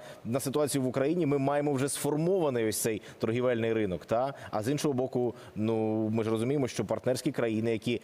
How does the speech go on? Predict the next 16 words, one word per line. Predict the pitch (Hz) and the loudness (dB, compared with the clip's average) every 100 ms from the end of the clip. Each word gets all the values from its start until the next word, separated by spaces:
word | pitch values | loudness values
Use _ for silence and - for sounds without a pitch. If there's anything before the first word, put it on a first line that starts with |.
| - | -6
зараз | 92 120 147 127 | -2 0 2 2
нас | 117 110 | 2 0
полі-, | 120 113 107 - - | 0 0 0 -6 -6
підтримують | 117 131 113 107 | -2 0 0 -2
політично, | 143 135 127 131 - 139 147 170 - - | 0 0 0 -2 -2 0 0 -2 -8 -6
вони | 113 143 | -2 0
теж | 143 160 156 151 - - | 0 0 0 -2 -6 -8
хотітимуть | - 147 - 127 135 139 | -4 -2 0 0 0 0
мати | 120 113 110 131 | 0 0 0 -2
і | 123 117 113 - | 0 0 -2 -4
ось | - 107 | -4 -2
цю | 131 127 135 127 | 0 0 2 0
амбіцію | 123 113 - 117 | 0 0 0 0
економічну | 120 127 147 - | 0 0 -2 -2
в | 92 | -4
Україні. | - 85 71 | -2 -6 -6